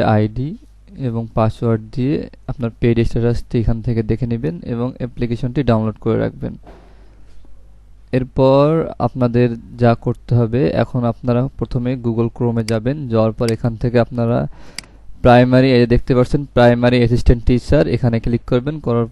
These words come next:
পর যে প্রথম অপশনটি আসবে এখান থেকে এই অপশনে ক্লিক করবেন। এখান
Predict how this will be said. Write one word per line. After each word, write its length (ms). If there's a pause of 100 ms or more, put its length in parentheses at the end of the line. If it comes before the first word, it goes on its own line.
পর 180
যে 140 (120)
প্রথম 380
অপশনটি 520 (120)
আসবে 220
এখান 220
থেকে 420 (1600)
এই 220 (280)
অপশনে 440
ক্লিক 320
করবেন। 280 (2250)
এখান 140